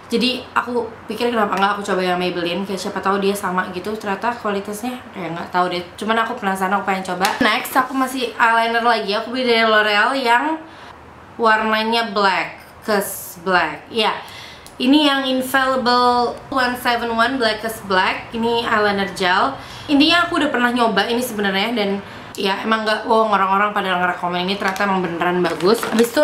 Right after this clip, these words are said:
next adalah ini, kayak satu dunia udah punya. Aku nggak ngerti kenapa ini aku baru beli sekarang. Ini adalah Rimmel London yang Stay Matte. Dan ini semua orang ngerekomen, katanya bagus banget segala macam. Cuman aku belum sempat beli dari kemarin-kemarin, jadi aku baru beli tadi. Ya, aku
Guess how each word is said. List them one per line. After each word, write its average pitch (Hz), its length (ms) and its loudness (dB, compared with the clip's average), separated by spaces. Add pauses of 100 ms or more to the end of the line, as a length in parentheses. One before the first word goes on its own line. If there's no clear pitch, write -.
next 240 420 2
adalah 233 400 2
ini, 233 480 -4 (220)
kayak 254 260 0
satu 233 240 -4
dunia 226 240 2
udah 220 80 2
punya. 202 240 0
Aku 220 220 -2
nggak 196 180 2
ngerti 220 140 -8
kenapa 196 180 -2
ini 202 160 -2
aku 208 380 -6 (160)
baru 190 320 0
beli 185 180 -2
sekarang. 196 460 0
Ini 240 260 0
adalah 226 240 2
Rimmel 220 240 -2
London 202 320 2
yang 214 160 0
Stay 202 240 0
Matte. 196 320 -2 (240)
Dan 202 560 0
ini 233 140 0
semua 240 260 4
orang 254 160 4
ngerekomen, 226 480 0
katanya 240 240 0
bagus 208 220 2
banget 202 260 2
segala 202 320 2
macam. 254 240 0
Cuman 233 320 0
aku 226 80 -6
belum 196 240 0
sempat 202 240 -2
beli 190 240 2
dari 202 220 0
kemarin-kemarin, 185 500 0
jadi 196 160 2
aku 202 80 -4
baru 185 160 -2
beli 175 160 -6
tadi. 175 220 -2 (720)
Ya, - 160 -2 (400)
aku - 80 -10